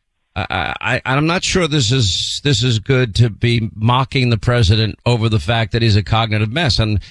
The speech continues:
that's when I was talking about sippy cup and warm milky and night night stories. And, you know, it was my way to kinda, my attempt at humor. But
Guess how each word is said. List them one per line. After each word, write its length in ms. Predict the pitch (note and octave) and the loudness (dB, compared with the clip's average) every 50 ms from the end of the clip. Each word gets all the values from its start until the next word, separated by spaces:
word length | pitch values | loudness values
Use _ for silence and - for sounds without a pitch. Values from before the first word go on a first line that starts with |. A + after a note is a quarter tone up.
| - _ - | -20 _ -8
that's 200 | - E3 - - | -6 -4 -2 -2
when 80 | E3+ D3 | 0 0
I 120 | C#3 C3+ | 0 0
was 120 | B2+ - | -2 -2
talking 320 | - - C3+ B2 G#2 B2+ B2 | 0 0 -2 -2 0 -2 -2
about 200 | G#2+ A2 A2 G#2 | -2 -2 -2 -2
sippy 460 | - - - - C#3+ - C#3+ C3+ A2 | -2 -2 -2 -2 0 0 0 -2 0
cup 320 | - C3 A#2+ A#2 A#2+ - | 0 0 0 0 0 0
and 220 | A2 G#2 G2+ A2 A#2 | -2 -2 0 0 0
warm 260 | C3 C3+ C3 B2 B2 | 0 0 0 0 0
milky 480 | B2 B2+ A#2+ A#2 - C3 B2+ B2 A#2 A2 | 0 0 0 -2 0 0 0 2 2 0
and 100 | G2+ G#2+ | 0 0
night 220 | A2 A#2 B2 - | 0 -2 -2 -2
night 240 | F2 B2+ B2 A2+ G#2 | -2 0 0 0 -2
stories. 720 | - - - B2 A#2 A2+ A2+ A#2 A#2 A#2 A#2 A#2 F#2+ E2+ | -2 0 2 2 2 4 2 2 2 2 2 2 2 2
And, 240 | G#2+ G#2 G2+ G2+ G2 - _ _ _ _ _ _ _ - | 2 2 2 0 -4 -6 _ _ _ _ _ _ _ -8
you 100 | - - | -4 -2
know, 120 | F3 D#3+ D3+ | -2 0 0
it 40 | |
was 140 | D3 C#3 A2+ | -2 -2 -2
my 180 | C3+ D3 D3 D3+ | 0 0 0 0
way 220 | C#3+ C#3+ C#3 C3+ | 0 0 0 0
to 260 | B2+ B2+ B2 A#2+ A2 - - | 0 0 0 -2 -4 -4 -2
kinda, 400 | - C#3 C#3+ D3 C#3 B2 A#2 - | -2 0 0 0 0 -2 -2 -4
my 180 | - A2+ A#2+ A#2 | -2 -2 0 0
attempt 380 | A2+ G#2 - - D#3+ G3+ G#3 - | 0 0 0 0 0 0 0 -2
at 100 | D3 B2 | 0 0
humor. 320 | A#2+ D3 F3+ G#3 G3+ D3+ | 2 2 2 0 0 -2
But 220 | B2 G#2 C#3 B2+ | -2 -2 -4 -4